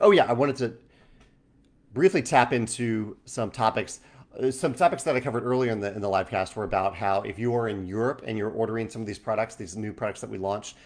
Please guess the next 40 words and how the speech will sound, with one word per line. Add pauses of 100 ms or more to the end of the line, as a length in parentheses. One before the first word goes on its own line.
you're
gonna
see
a
slightly
higher
price.
That's
because
vat
is
in-, (160)
included
in
the
listed
price, (480)
um,
whereas
in
the
U
S,
sales
tax
is
added (280)
at
checkout.
That's
why
it
appears
a
bit
higher,
even
though
it
is